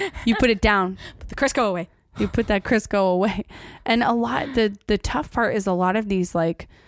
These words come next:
Speaker 2: companies that are masquerading as, like, healthy earth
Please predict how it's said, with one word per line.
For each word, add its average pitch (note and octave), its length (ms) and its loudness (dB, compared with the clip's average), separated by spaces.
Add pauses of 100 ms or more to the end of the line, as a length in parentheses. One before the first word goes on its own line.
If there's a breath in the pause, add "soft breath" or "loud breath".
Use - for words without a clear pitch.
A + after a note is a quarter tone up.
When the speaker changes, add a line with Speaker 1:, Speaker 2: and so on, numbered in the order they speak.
(260 soft breath)
Speaker 2:
companies G3 520 0
that F3+ 120 0
are F3+ 100 0
masquerading F3+ 800 0
as, F3 160 -4
like, D#3 220 -2
healthy G#3 1000 -2 (720 soft breath)
earth D4 540 0